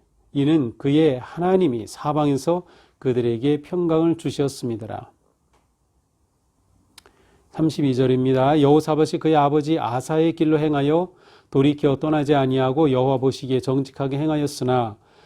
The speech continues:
산당 많은 철 가지 아니하였으므로, 백성이 여전히 마음을 정하여 그들의 조상들의 하나님께로 돌아오지 아니하였더라. 삼십오 절, 유다 왕 여호사밧이 나중에 이스라엘 왕 아하시아와 교제하였는데,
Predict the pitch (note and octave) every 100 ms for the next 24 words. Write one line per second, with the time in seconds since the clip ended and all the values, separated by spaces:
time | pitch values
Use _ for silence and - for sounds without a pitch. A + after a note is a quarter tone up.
0 | - - - - F3+ F3 F3+ E3+ D#3+ E3
1 | E3 F3 D#3+ D3 C#3+ C#3+ B2+ B2+ B2+ A#2
2 | C3+ D3 C#3 C#3 - C3+ B2+ B2 B2 C3+
3 | C#3 D3 C3+ - - _ C3+ B2+ C3 D3
4 | D#3 C#3+ C3+ C#3+ C3+ C3+ C3+ B2 C#3 C#3+
5 | D3 C#3+ D3 D#3+ D#3+ D3 C#3+ D3 C#3 B2
6 | A#2+ A#2+ E3 E3+ - _ _ C#3+ B2+ B2+
7 | B2+ C3 C3 A2+ A2 G#2 A2 _ _ _
8 | _ _ _ _ _ _ _ _ - D3+
9 | C#3 C#3+ C3+ B2+ C3+ E3 D3 C#3 D3 E3+
10 | G3 F#3+ - - _ C#3+ D3+ E3+ D#3+ C3+
11 | B2+ B2+ B2 D3 B2 B2 D3 E3 D3 C3+
12 | - D3+ D3+ D3 D#3 C#3+ C#3 D3 D#3+ -
13 | D#3+ E3 D#3+ - D3+ E3+ D3+ B2+ B2 A#2
14 | B2 D3+